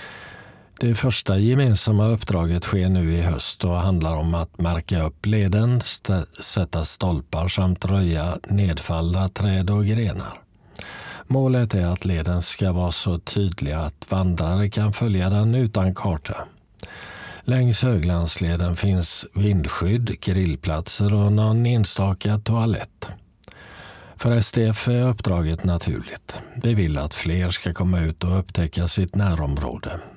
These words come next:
Vandring och fysisk aktivitet är en självklar del i vår verksamhet. Att ta ansvar för Höglandsleden känns därför väldigt rätt, säger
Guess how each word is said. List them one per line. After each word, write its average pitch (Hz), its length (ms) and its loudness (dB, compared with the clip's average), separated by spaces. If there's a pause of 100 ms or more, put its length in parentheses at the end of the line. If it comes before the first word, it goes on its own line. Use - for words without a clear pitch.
(300)
Vandring 95 500 4
och 101 120 2
fysisk 85 640 0
aktivitet 90 800 -2
är 95 180 2
en 95 320 2
självklar 92 720 0
del 104 440 2
i 123 80 0
vår 117 260 0
verksamhet. 78 800 -4 (880)
Att 90 220 -2
ta 82 200 -2
ansvar 82 720 0
för 90 480 -2
Höglandsleden 95 1080 0
känns 104 380 2
därför 110 500 2
väldigt 110 500 0
rätt, 78 260 -2
säger 80 440 -2